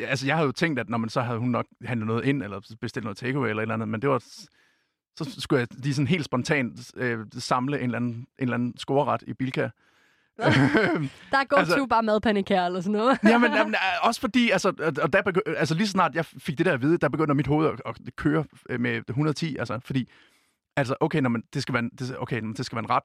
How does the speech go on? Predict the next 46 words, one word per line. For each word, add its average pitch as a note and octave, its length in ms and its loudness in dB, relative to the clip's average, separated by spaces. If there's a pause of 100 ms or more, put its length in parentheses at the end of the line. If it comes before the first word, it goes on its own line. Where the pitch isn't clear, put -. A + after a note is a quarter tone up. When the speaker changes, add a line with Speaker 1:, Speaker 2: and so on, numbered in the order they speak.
Speaker 1:
det, A#2 140 -12
det, C3+ 120 -6
skal, A#2+ 260 -12
det C3 80 -4
skal - 100 -6
være B2+ 60 0
en, E3+ 80 0
der B2+ 80 0
imponerer. B2+ 540 0 (140)
Det C3 60 -8
skal C#3 120 -2
ikke D#3+ 100 -4
være A2+ 200 0
et - 100 -16
eller C3+ 140 -2
andet A#2+ 200 -4 (260)
kedeligt, D#3 320 2
det B2 80 -6
skal - 100 -8
være G2+ 80 -4
noget, E3+ 120 4
der F#3 60 4
imponerer, C3+ 380 0
men G#2 120 -8
det G#2 80 -14
skal - 100 -8
heller D3 100 2
ikke D3+ 100 -2
være A#2+ 80 -2
noget, C3 120 2
der A2+ 60 -2
er G#2 40 -6
sådan A#2 220 -6
for - 120 -14
tryhard. B2 460 -2 (300)
Sådan, A2+ 320 -6 (100)
altså, A#2+ 280 -10 (160)
"Hvorfor B2 180 -6
prøver C3 220 0
du A2+ 80 -4
så A#2+ 100 -4
hårdt?"-agtigt. B2 500 -2 (480)
<laughs> B2+ 800 0
Øhm, B2+ 380 0 (280)
men, D3+ 320 2
øh, - 80 -8